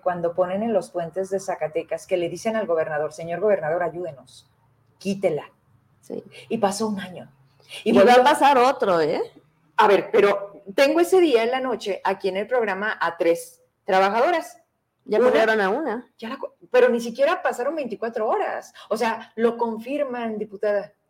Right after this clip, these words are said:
Speaker 1: Y lo que dices, Vero, me tocó hacer política de una manera distinta.
Speaker 2: Muy
Speaker 1: Hoy
Speaker 2: distinta.
Speaker 1: lo único que nos han demostrado es que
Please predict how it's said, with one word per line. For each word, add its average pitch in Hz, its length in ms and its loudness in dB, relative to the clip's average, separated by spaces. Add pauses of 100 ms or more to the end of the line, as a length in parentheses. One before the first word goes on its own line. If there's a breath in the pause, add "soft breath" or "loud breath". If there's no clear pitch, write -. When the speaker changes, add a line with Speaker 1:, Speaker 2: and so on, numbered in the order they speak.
(160 loud breath)
Speaker 1:
Y 202 140 -4
lo 208 140 4
que 214 100 2
dices, 233 400 -2
Vero, 220 480 0
me 202 140 -2
tocó 214 260 -4
hacer 247 300 -4
política 226 680 -4
de 185 100 -4
una 190 140 -4
manera 175 380 -6
distinta. 196 680 -8 (100)
Speaker 2:
Muy 220 180 -2
Speaker 1:
Hoy 202 60 2
Speaker 2:
distinta. 285 260 4
Speaker 1:
lo 277 80 2
único 240 260 -2
que 196 120 -4
nos 190 160 -10
han 202 100 -6
demostrado 202 720 -2
es 214 240 0
que 226 500 -2